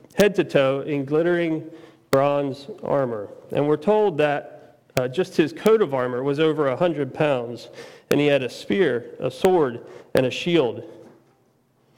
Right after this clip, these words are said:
Basically, he was about five hundred pounds of muscle and metal. He was a fierce warrior. He appeared to be deadly. For forty days, the Israelites hung their head in dismay.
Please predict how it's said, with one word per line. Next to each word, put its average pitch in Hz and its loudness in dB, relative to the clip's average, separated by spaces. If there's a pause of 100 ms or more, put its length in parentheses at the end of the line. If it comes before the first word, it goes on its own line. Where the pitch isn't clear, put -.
(280)
Basically, 156 2
he 165 4
was 151 0
about 165 -2
five 190 0
hundred 175 -2
pounds 131 -2 (160)
of 143 0
muscle 151 0 (220)
and 135 2
metal. 131 -2 (840)
He 175 2
was 151 2
a - -4
fierce 156 -2
warrior. 131 -2 (1300)
He 143 2
appeared 156 0
to 139 -4
be 127 -4 (320)
deadly. 110 0 (2250)
For 156 4
forty 208 4
days, 139 2
the 135 -2
Israelites 147 2
hung 160 0
their 143 0
head 147 0
in 131 -4
dismay. 123 -4